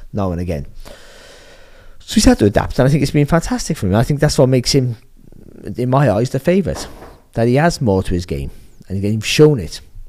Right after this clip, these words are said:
And Garcia might have more to his game, but he just hasn't, we haven't seen it yet 'cause he hasn't had to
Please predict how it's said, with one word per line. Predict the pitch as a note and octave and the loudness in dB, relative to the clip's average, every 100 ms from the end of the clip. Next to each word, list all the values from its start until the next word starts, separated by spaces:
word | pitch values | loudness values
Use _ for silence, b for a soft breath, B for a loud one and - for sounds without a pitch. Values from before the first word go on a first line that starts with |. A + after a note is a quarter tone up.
| - - - C3 | -18 -20 -10 -4
And | C#3+ C#3 | -4 -4
Garcia | - F3+ G3 G#3 | 2 4 4 0
might | F3 E3+ | 0 0
have | E3+ | 0
more | F3 | 2
to | E3+ | 2
his | F#3 F3 | 2 2
game, | A2+ F#2+ | 0 -2
but | A2 | -4
he | A#2 | -4
just | B2 | -2
hasn't, | B2+ A#2+ A#2 A#2+ | -2 -2 -6 -10
we | - | -4
haven't | A#2+ A#2+ | -2 -2
seen | - F#3 | -4 -4
it | C3 F#2 | -4 -4
yet | A#2+ | -6
'cause | C3 | -4
he | C3 | -4
hasn't | C3 C3 | -4 -4
had | C#3 C#3+ | -8 -6
to | C#3+ | -6